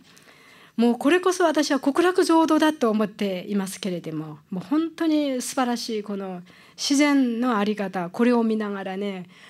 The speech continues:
多くの外国人、韓国人、中国人などがね、感動していくんですね。そしてもう一つ、日本はまだ独特な、あの、世界に、あの、の中でも誇れるものが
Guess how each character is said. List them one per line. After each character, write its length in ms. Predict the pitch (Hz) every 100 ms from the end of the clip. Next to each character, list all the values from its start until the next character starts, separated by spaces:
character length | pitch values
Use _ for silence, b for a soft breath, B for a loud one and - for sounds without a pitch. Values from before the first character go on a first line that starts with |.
| B
多 180 | 240 254
く 140 | 262 247
の 80 |
外 240 | 220 220 226
国 260 | 220 214
人、 160 | 202 196
韓 240 | 190 240
国 240 | 233 208 214
人、 140 | 220
中 200 | - 240
国 120 | 214 202 208
人 140 | 202
な 140 | 185
ど 100 | 180
が 140 | 175 170
ね、 120 | 175
感 300 | - 226 262
動 140 | 247
し 180 | 233 -
て 260 | 262 240 196 b b b
い 80 | 233
く 140 | - 269
ん 40 |
で 100 | 220
す 180 | - 185
ね。 240 | 180 254 - _ _ _ _ _ _ _ _ _ b b b b b b b b
そ 160 | - 294
し 160 | -
て 160 | - 320
も 240 | 269 294
う 40 | 349
一 260 | 359 359
つ、 480 | - 240 233 214 202 220
日 140 | 247
本 260 | 285 269 262
は 220 | 262 233
ま 160 | 247
だ 180 | 330 269 - -
独 160 | 240 240 -
特 280 | 269 - 233
な、 360 | 226 208 -
あ 60 | 226
の、 220 | 214 202
世 160 | 196 240
界 280 | 240 214 202
に、 380 | 233 226 - b b b b _ -
あ 100 | 220
の、 460 | 202 190 190 185 226
の 120 | 226
中 300 | 208 208 220
で 100 | 190
も 100 | 185
誇 280 | 226 - 285
れ 60 |
る 100 | 247
も 140 | 202 190
の 120 | 185
が 180 | 233